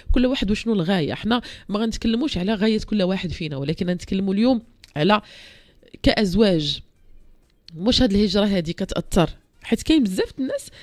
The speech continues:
راه كاينه الثقه، ماشي ما كايناش، كاينه الثقه بين الازواج، كاينه الثقه، كتثق في الزوج ديالها، هو كيثق فيها، وهذا الشيء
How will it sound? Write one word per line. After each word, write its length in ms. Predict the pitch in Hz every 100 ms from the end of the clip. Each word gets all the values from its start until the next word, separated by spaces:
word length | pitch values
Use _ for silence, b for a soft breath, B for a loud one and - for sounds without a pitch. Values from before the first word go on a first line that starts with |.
| B 262
راه 100 | 220
كاينه 260 | - 403
الثقه، 340 | - - - 185
ماشي 260 | 185 247
ما 100 | 240
كايناش، 440 | - 151 143 165 -
كاينه 220 | 277 269
الثقه 300 | - 226 170
بين 180 | 165 151
الازواج، 500 | - 143 151 147 -
كاينه 200 | 254 240
الثقه، 400 | - - 180 - B B
كتثق 320 | - - 240 -
في 60 |
الزوج 360 | 165 170 175 139
ديالها، 340 | 160 143 151
هو 240 | 185 147 156
كيثق 360 | 165 - -
فيها، 340 | - 139 170 185 B B B
وهذا 140 | 175
الشيء 360 | 170 - 180